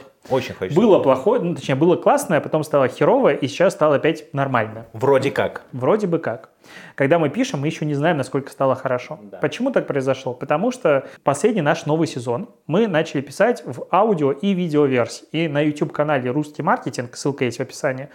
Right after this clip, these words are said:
Speaker 2: выходит видеоверсия нашего подкаста.
Speaker 1: Да.
Speaker 2: И можно там заходить и на нас смотреть.
Speaker 1: Согласен.
Speaker 2: Или просто слушать.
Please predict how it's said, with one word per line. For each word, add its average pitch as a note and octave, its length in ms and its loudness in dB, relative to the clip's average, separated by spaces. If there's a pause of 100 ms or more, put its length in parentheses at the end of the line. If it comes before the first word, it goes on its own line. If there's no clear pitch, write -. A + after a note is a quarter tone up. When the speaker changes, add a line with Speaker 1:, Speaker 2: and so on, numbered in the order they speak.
(320)
Speaker 2:
выходит D#3 460 0
видеоверсия D#3 580 0
нашего D3 300 -2
подкаста. B2 540 -2
Speaker 1:
Да. A#2 340 -2 (420)
Speaker 2:
И D3+ 80 2
можно E3 460 2
там F#3+ 260 2
заходить D3+ 520 0
и D3 40 2
на D3 140 2
нас G#3 300 -4
смотреть. D#3+ 680 -2
Speaker 1:
Согласен. B2 580 0 (240)
Speaker 2:
Или B3 300 4
просто F#3 400 2
слушать. G#3 480 0